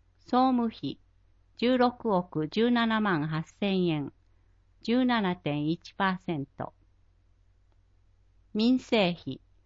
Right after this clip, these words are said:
二十九億四千五百五万九千円。三十一点五パーセント。衛生費、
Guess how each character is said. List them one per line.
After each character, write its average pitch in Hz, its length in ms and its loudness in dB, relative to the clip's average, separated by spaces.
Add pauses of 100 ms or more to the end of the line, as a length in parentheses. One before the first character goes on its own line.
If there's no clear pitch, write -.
(180)
二 247 180 2
十 214 240 2
九 208 280 0
億 180 340 -2
四 214 240 4
千 226 300 0
五 180 100 0
百 214 320 -4
五 196 180 4
万 208 280 0
九 196 260 0
千 180 400 -2
円。 147 240 -2 (1120)
三 247 260 2
十 175 240 2
一 196 300 -6
点 156 240 -2
五 160 140 -2
パ 185 340 0
ー - 20 -20
セ 160 140 -2
ン 139 80 -4 (100)
ト。 - 200 -10 (1600)
衛 247 220 4
生 214 320 0
費、 147 300 -10